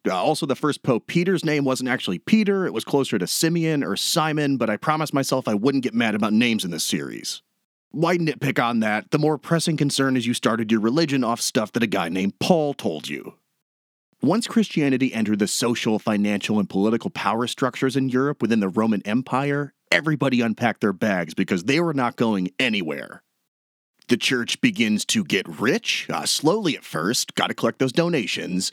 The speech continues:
and one of the things that gets donated a lot to the church through estate gifts was land.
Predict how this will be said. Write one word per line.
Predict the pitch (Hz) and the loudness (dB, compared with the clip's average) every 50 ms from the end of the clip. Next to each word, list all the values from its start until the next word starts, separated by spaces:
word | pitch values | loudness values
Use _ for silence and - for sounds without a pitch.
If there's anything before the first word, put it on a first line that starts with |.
| - - - - | -8 -10 -4 -2
and | 107 107 101 98 104 | 0 2 2 2 4
one | 110 143 202 247 | 4 2 2 0
of | 247 | -2
the | 233 | -2
things | 226 240 226 190 156 | 0 0 0 2 0
that | 175 156 - | 0 -2 0
gets | - 135 - - | -2 -4 -4 -4
donated | 127 113 120 131 147 156 151 139 120 113 | -4 -2 0 0 2 2 2 2 2 0
a | 107 | 0
lot | 98 104 107 127 - | 0 0 0 0 -2
to | - 117 | -2 -2
the | 107 101 | -2 0
church | - - - - 196 156 110 - - - | 0 -2 -2 0 0 -2 -2 -2 -4 -2
through | - 117 107 107 107 98 | 0 2 4 4 2 2
estate | 90 - - - - 107 135 - - - | 0 -2 -2 0 2 2 2 0 0 0
gifts | 180 180 190 - - - | 0 0 0 -2 -4 -2
was | 113 110 123 110 90 - | 0 2 2 2 0 -4
land. | 85 87 117 151 143 101 69 - - - - | -4 -2 0 0 0 -2 -6 -12 -16 -18 -20